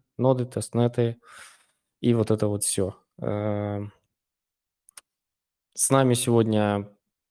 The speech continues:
постоянные наши ребята, кого-то чуть-чуть нет, кто-то снова с нами. Э, все ребята — это эксперты и, э,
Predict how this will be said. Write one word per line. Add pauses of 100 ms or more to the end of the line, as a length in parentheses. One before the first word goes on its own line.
(120)
постоянные
наши
ребята,
кого-то
чуть-чуть
нет, (800)
кто-то
снова
с
нами. (640)
Э,
все
ребята — (180)
это (1080)
эксперты
и,
э,